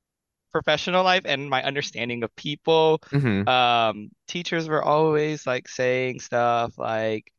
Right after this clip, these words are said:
Speaker 1: "This kid kicked me," or, like, I was like, it's also a dangerous vocation. Like, a teacher I knew, like, had her leg broken 'cause a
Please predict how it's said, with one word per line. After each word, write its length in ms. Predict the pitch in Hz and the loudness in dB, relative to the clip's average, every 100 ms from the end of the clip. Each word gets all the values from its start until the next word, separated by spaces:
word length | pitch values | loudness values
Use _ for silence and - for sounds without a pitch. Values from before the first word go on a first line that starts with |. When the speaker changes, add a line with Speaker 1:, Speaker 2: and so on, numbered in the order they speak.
| _ _ _ - | _ _ _ -2
Speaker 1:
"This 180 | - | -2
kid 260 | - 240 175 - | 0 -2 -2 -6
kicked 420 | - 165 - - | -2 0 0 -4
me," 420 | 131 104 98 - - | -2 -2 -2 -6 0
or, 260 | 160 143 139 | 2 4 4
like, 240 | 135 151 | 2 2
I 100 | 190 | 2
was 80 | 202 | 4
like, 200 | 214 185 - | 2 0 -4
it's 120 | 202 | 0
also 220 | 427 - 190 | 2 4 2
a 20 | |
dangerous 600 | 156 170 175 170 160 - 147 _ _ _ - | 2 2 2 2 0 -2 -14 _ _ _ -8
vocation. 720 | 139 135 139 135 - 113 117 | -4 -2 0 -2 -2 -2 0
Like, 220 | 139 - - - - | -2 -4 -8 -16 -6
a 60 | 165 | -6
teacher 300 | - 196 202 | -2 0 4
I 140 | 160 170 | 4 4
knew, 200 | 175 180 | 2 4
like, 180 | 170 | 2
had 160 | 160 165 | 2 2
her 140 | 170 | 2
leg 260 | 147 135 156 | 2 0 2
broken 360 | 143 135 143 123 | 2 2 -2 -4
'cause 140 | 139 | -4
a 120 | 139 | -4